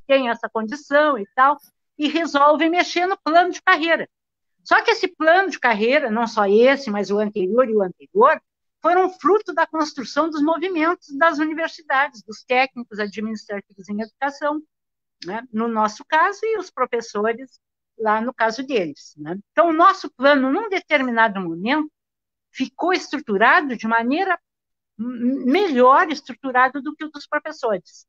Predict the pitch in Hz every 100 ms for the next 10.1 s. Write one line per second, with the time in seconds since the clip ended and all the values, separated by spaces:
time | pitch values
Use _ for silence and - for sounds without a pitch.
0 | - 226 254 _ 190 180 240 226 254 254
1 | 269 254 247 226 202 226 226 233 226 226
2 | 220 - 208 220 214 247 _ _ - 247
3 | 247 240 - 214 254 226 170 156 170 170
4 | 165 - _ _ _ _ - 175 175 170
5 | 175 175 - - 247 247 285 415 220 277
6 | 302 190 175 - - 240 - 196 156 _
7 | _ _ _ _ _ _ _ _ _ -
8 | 415 440 440 359 - 440 - 330 254 294
9 | 269 226 202 190 185 - 160 185 240 285